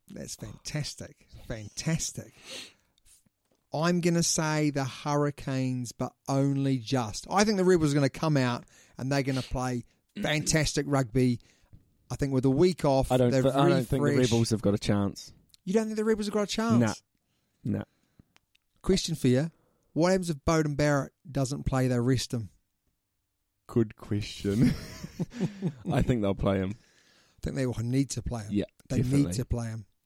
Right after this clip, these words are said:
Speaker 2: Definitely. They've got no one else.
Speaker 1: They don't. I mean, we've,
Speaker 2: No,
Speaker 1: we've seen what
Speaker 2: we've
Speaker 1: they've
Speaker 2: talked
Speaker 1: got.
Speaker 2: about it
Speaker 1: We've
Speaker 2: as well,
Speaker 1: seen what
Speaker 2: haven't
Speaker 1: they've
Speaker 2: we?
Speaker 1: got. Yeah,
Speaker 2: Yeah.
Speaker 1: they, they desperately need to play him.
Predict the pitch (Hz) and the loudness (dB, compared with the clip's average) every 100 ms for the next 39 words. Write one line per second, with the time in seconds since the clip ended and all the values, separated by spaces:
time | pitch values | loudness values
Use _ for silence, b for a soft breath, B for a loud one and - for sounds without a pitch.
0 | - 117 - 71 80 131 107 - 98 104 | -8 -8 -8 -10 -8 -2 -2 0 0 4
1 | 107 98 131 117 - - _ _ _ _ | 4 4 2 0 -6 -20 _ _ _ _
2 | _ _ _ _ _ _ _ - 127 131 | _ _ _ _ _ _ _ 0 2 4
3 | 135 131 131 123 117 113 120 127 - 147 | 2 2 2 2 2 4 4 2 2 2
4 | 139 117 120 107 127 120 120 117 107 101 | 4 2 2 2 2 2 0 2 2 4
5 | 123 117 123 135 127 107 - 127 123 127 | 4 6 4 4 2 2 0 2 2 2
6 | 127 123 113 123 120 117 131 - 131 123 | 2 2 0 -2 -2 0 0 0 -4 -4
7 | 113 - 123 117 | -4 -4 -4 -4